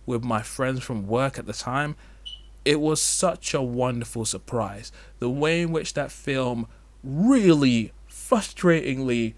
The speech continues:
gripped you with tension and its use of sound was fabulous.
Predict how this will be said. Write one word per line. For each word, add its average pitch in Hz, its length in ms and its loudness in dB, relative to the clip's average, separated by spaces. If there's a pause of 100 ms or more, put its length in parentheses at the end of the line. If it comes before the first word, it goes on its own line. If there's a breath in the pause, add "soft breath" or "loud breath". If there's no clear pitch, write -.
(140)
gripped 151 500 0
you 101 260 -2 (280 loud breath)
with 117 460 0 (200)
tension 117 680 -6 (460 soft breath)
and 120 240 -2
its 110 180 0
use 139 340 0
of 117 80 0
sound 110 640 2 (300 soft breath)
was 113 520 -4 (100)
fabulous. - 1120 -6